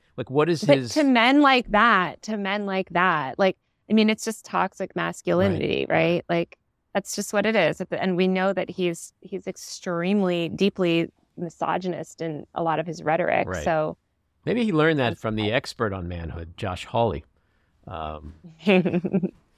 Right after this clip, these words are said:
Speaker 1: per-, maybe he read that in Josh Hawley's book. So,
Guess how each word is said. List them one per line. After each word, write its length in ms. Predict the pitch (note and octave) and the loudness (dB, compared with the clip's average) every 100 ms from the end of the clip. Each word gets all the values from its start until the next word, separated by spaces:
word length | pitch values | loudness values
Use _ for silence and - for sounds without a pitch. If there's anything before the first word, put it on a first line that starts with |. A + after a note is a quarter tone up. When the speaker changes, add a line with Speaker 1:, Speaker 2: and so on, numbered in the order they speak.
| _ _ - | _ _ -14
Speaker 1:
per-, 120 | B2 | -4
maybe 180 | C3+ B2 | 0 0
he 80 | A2+ | 0
read 260 | G#2 A2+ | 0 0
that 140 | G2+ F#2+ | 0 -2
in 100 | F2+ | -2
Josh 260 | F#2+ F2+ | -4 -8
Hawley's 340 | - G#2+ G2+ F#2 | -6 -6 -6 -8
book. 300 | - G2 - _ _ _ _ | -10 -12 -12 _ _ _ _
So, 360 | - - G#3 F#3 | -4 2 4 2